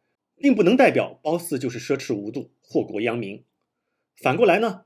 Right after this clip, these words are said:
我们也不能说晴雯撕扇就暗示着贾府会因此而败落。贾府的没落既是历史的必然规律，也是贾赦、贾政、贾珍等男性集体的无能结果，这跟晴雯撕扇没有一点关系。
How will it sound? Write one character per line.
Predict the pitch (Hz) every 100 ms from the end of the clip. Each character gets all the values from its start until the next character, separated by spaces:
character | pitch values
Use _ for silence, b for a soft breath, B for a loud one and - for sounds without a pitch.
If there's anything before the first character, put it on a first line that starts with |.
| _
我 | 120
们 | 127 202
也 | -
不 | 180
能 | 151
说 | 170 185 - _
晴 | - 170 190
雯 | 202
撕 | -
扇 | 254 233 131
就 | 143
暗 | 151
示 | 127 123
着 | 113
贾 | - 156
府 | 185 104
会 | - 139
因 | 190
此 | 190 95
而 | 101 127
败 | 190
落。 | 113 - _ _ _ _ _ _ _ _ _ _
贾 | - 220
府 | 294 165
的 |
没 | 175 185
落 | 180 - -
既 | - -
是 | 156
历 | 214 156
史 | 107
的 | 120
必 | 151
然 | 120 143
规 | 170
律， | 185 - - _ _ _ _
也 | 127
是 | 123 180 - _
贾 | - 117
赦、 | - 196 - _ -
贾 | -
政、 | - 156 117 _
贾 | 110 95
珍 | 185
等 | 185 113
男 | 117 143
性 | 233 254
集 | 135 135
体 | -
的 | 120 117
无 | 123
能 | 123
结 | 127 123
果， | 127 92 _ _ _ _ _ _
这 | 254
跟 | 247
晴 | - 226
雯 | 220
撕 | 233 -
扇 | 269 240 110
没 | 156
有 | 127
一 | 185
点 | - -
关 | 120 131
系。 | -